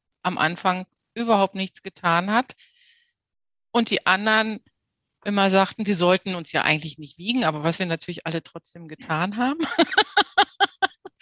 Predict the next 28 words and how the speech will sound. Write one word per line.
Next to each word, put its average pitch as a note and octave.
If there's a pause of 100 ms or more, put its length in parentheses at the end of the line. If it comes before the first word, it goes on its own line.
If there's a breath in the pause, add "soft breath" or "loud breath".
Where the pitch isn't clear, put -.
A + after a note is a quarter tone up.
(460 loud breath)
Aber A#3
dass A3
die -
anderen G#3
sagten, G#3
„Ja, D4
das C4+
ist C#4+
runter, A3+
das G3
ist A#3
runter.“ A3+
Und F3+
ich -
gesagt E3
habe, E3+ (360 soft breath)
„Das D3+
glaube G3
ich -
doch -
gar D3
nicht. F3
Wieso F#3
geht G3+
bei E3+
mir F#3
nichts C4+
runter? B3